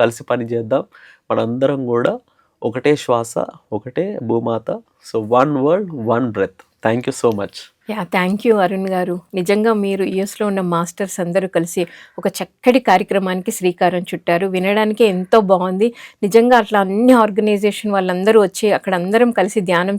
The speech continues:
Speaker 2: చేస్తే ఇంకెంత అద్భుతంగా ఉంటుందో. ప్రోగ్రామ్ చాలా బాగుంది. దాని గురించి తెలియజేసినందుకు thank you, thank you,
Speaker 1: Thank you
Speaker 2: thank you
Speaker 1: so
Speaker 2: so much. So,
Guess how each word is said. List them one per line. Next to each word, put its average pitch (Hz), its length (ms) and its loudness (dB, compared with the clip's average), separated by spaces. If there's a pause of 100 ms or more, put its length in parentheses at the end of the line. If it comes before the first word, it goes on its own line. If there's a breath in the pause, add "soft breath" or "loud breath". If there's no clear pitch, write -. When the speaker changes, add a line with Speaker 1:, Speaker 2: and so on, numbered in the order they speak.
Speaker 2:
చేస్తే 190 220 -2
ఇంకెంత 185 440 -2
అద్భుతంగా 185 560 0
ఉంటుందో. 185 440 -4 (500 loud breath)
ప్రోగ్రామ్ 202 400 2 (140)
చాలా 185 240 4
బాగుంది. 190 360 0
దాని 185 240 0
గురించి 185 280 -4
తెలియజేసినందుకు 180 880 -2
thank 190 220 2
you, 175 100 -2
thank 175 160 -8
you, 262 360 -4
Speaker 1:
Thank 160 60 -6
you - 380 -20
Speaker 2:
thank 117 140 -4
you - 60 -10
Speaker 1:
so - 180 -14
Speaker 2:
so - 0 -
much. - 680 -6
So, 202 100 6